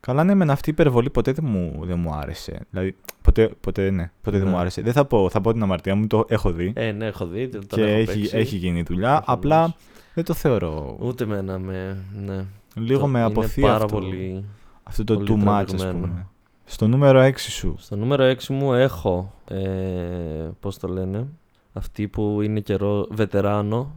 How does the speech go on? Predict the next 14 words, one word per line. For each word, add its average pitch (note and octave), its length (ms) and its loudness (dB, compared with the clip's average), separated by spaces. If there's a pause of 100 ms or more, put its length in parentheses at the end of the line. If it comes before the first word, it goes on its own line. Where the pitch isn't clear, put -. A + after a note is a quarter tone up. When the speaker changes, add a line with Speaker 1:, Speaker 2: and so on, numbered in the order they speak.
Speaker 2:
βετεράνα. G2 800 -4 (340)
Έχω B2+ 240 2
Εύα C3+ 240 8
Αντζελίνα. B2 720 2 (120)
Speaker 1:
Παλέμαχος, F#2 580 2
παλέμαχος. E2+ 640 0
Speaker 2:
Ναι, G2+ 160 -4 (140)
Εύα A2+ 260 0
Αντζελίνα A2 460 0
στα A2 200 -2
τριάντα G2 320 0
τέσσερα A2 420 0
της - 140 -14
πλέον. G#2+ 540 -4